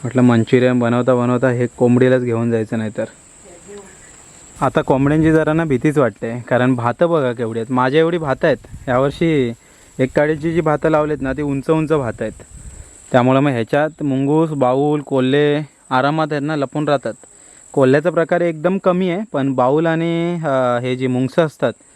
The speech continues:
ती भरपूर आहेत. त्यामुळं मग असं बाहेर जरा जरी कोंबडी ओरडली ना, की बाहेर येऊन बघावं लागतं नेमकं काय प्रकार नाही ना. आणि आपल्या घराच्या पाठचा परिसर मस्त दिसतो एकदम बघा. भातं सगळी हळूहळू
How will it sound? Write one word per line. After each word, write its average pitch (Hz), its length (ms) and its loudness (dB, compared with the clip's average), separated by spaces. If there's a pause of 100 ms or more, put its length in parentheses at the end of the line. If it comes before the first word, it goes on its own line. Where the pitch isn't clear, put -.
(540)
ती 180 80 6
भरपूर 165 360 2
आहेत. 113 120 -4 (680)
त्यामुळं 143 340 4
मग 147 200 0
असं 147 280 0
बाहेर 131 240 0
जरा 135 260 2
जरी 147 160 0
कोंबडी 143 300 0
ओरडली 147 440 0
ना, 127 140 -4
की 127 420 -2
बाहेर 120 260 0
येऊन 131 200 2
बघावं 123 280 2
लागतं 113 380 -6
नेमकं 113 260 -6
काय 120 120 -2
प्रकार 120 340 -2
नाही 127 180 0
ना. 120 120 -6 (720)
आणि 117 320 4
आपल्या 120 260 2
घराच्या 120 300 2
पाठचा 117 260 0
परिसर 120 380 -2
मस्त 120 340 -2
दिसतो 117 300 0
एकदम 117 260 0
बघा. 113 220 -4
भातं 113 340 -2
सगळी 117 220 0
हळूहळू 117 360 0